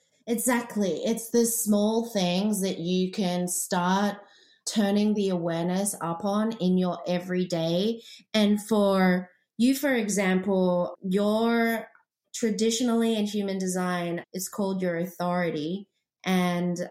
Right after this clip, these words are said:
it's really, you know, how your energy is optimally set up to make decisions. And again, you can make decisions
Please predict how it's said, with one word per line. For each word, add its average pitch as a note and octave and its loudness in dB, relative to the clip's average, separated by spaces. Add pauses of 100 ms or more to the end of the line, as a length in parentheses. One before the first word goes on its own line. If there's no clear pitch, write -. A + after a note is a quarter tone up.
it's G3 -4
really, G3 0
you G3 -4
know, F3 -2
how F#3+ -4
your F#3 -2
energy E3+ -4
is E3+ -6
optimally E3+ -6 (360)
set G3 -2
up E3+ -2 (260)
to E3+ 0
make E3+ -2
decisions. G3 -2 (1080)
And A3 0
again, G#3+ -2 (340)
you A3 0
can C4 0
make A3+ -2
decisions F#3 -2